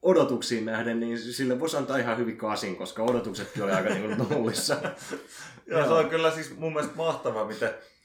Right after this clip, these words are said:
Speaker 2: pelaaja, joka on luonut itselleen oman henkilökohtaisen somehashtagin Rock and Goal. Ja <laughs> siitä alkoi syöksykierre, jo-, jolle ei näy näkään loppua. Et jossain kohtaa maaleja tuli kiittävää tahtia. Nyt,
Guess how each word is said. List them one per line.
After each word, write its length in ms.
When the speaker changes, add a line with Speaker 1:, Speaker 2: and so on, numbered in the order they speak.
Speaker 2:
pelaaja, 440
joka 240
on 80
luonut 300
itselleen 640
oman 340
henkilökohtaisen 920
somehashtagin 1040
Rock 400
and 320
Goal. 520
Ja 100
<laughs> 220
siitä 400
alkoi 280
syöksykierre, 760
jo-, 200
jolle 300
ei 100
näy 160
näkään 400
loppua. 500
Et 180
jossain 320
kohtaa 360
maaleja 360
tuli 200
kiittävää 560
tahtia. 480
Nyt, 280